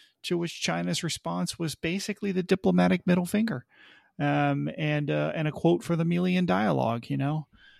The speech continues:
and, um, uh, "The strong will do what they will and the weak will endure what they must." And, uh, and so I, I, I, we've seen these kinds of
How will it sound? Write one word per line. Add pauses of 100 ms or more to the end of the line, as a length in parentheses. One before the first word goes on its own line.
(160)
and,
um, (320)
uh,
"The
strong
will
do
what
they
will
and
the
weak
will
endure
what
they
must." (480)
And,
uh,
and
so (1040)
I,
I, (100)
I,
we've
seen (140)
these
kinds
of